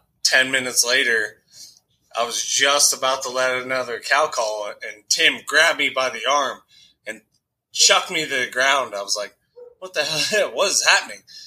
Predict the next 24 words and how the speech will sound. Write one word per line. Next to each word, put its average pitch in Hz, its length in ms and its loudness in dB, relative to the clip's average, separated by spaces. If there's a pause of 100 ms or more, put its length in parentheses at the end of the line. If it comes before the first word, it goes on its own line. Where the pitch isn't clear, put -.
(260)
And 110 120 -14
he, 113 60 -6
he 117 220 -14 (140)
pointed 143 340 -2
up, 143 220 2 (720)
and 104 80 -12
I 101 80 -6
see 135 360 4
this 117 200 -2
big 131 220 -2
old 123 240 -2
bull 131 380 -2
right 123 200 2
in 123 60 -14
the 117 140 -4
opening, 113 540 -4 (260)
and - 280 -6
I 107 120 -4
hear 127 180 -2
my 120 140 -2
little 123 260 -2
brother 127 320 2
go, 113 200 -2 (600)
"Meow." 427 260 4